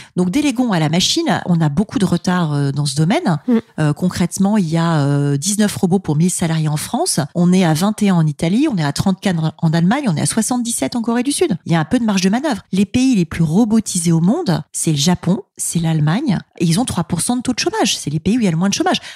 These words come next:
Speaker 1: Il y a d'autres facteurs qui rentrent en ligne de compte. C'est des pays où il y a une pyramide des âges, où les gens sont plus âgés,
Speaker 2: Mm.
Speaker 1: donc ça joue aussi. Mais, mais, mais globalement,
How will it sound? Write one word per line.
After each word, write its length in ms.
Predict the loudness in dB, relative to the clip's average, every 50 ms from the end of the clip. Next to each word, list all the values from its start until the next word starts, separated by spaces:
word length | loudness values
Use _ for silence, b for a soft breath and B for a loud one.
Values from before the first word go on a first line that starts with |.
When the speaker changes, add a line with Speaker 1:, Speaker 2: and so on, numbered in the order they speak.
| B B
Speaker 1:
Il 80 | -6 -4
y 20 |
a 60 | -4 -2
d'autres 200 | -2 -4 -4 -2
facteurs 400 | -4 -4 -2 0 0 0 0 0
qui 140 | 0 0
rentrent 240 | 2 2 0 0 0
en 40 | 0
ligne 140 | 0 0 2
de 100 | 0 -2
compte. 280 | 0 0 0 0 0 -2
C'est 100 | -4 -6
des 100 | -6 -4
pays 280 | -2 -2 0 0 0
où 40 | -2
il 80 | -2 -2
y 60 | -2
a 120 | -2 -2 -4
une 260 | -4 -4 -4 -6 -6 -8 -6
pyramide 340 | -2 0 0 0 0 0 0
des 200 | 0 0 2 2
âges, 200 | 2 2 0 0
où 40 | -2
les 80 | -2
gens 120 | -2 -2 -2
sont 160 | -2 -4 -8
plus 220 | -6 -4 -2 0
âgés, 280 | 2 2 4 4 4 4
Speaker 2:
Mm. 20 |
Speaker 1:
donc 160 | 2 0 -2
ça 200 | -2 -2 -2 -2
joue 220 | -2 -2 -2 -2 -2
aussi. 320 | -2 -2 0 0 0 2
Mais, 260 | 2 2 2 2 0 0
mais, 220 | -2 -2 -4 -4 -2
mais 140 | -4 -4
globalement, 560 | -2 0 0 0 2 2 0 2 0 0 -2